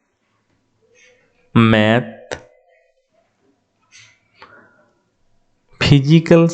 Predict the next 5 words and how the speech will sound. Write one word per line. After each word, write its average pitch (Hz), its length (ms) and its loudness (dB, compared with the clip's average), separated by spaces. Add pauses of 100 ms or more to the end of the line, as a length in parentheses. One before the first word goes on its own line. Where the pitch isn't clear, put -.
সায়েন্স 147 400 0 (440)
অর্থাৎ 113 280 -2 (140)
ভৌত 123 340 0 (180)
বিজ্ঞান, 143 420 0 (1800)
লাইফ 120 320 -2